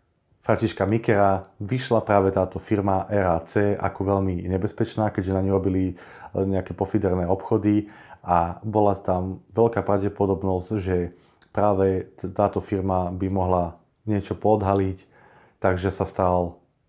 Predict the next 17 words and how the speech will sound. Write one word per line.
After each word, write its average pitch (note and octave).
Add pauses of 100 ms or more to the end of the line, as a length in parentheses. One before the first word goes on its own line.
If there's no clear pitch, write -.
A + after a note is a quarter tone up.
(160)
tento F2+
biely F#2
kôň F2
nepohodlným F#2+
a F#2
musel F2+
ísť D#2+
dole. D2+ (1000)
Zavolali G2+
ho A2
teda, A2 (240)
aby G2+
pricest-, G2
pricestoval, G2
prišiel F#2
do G#2
Modry, G2+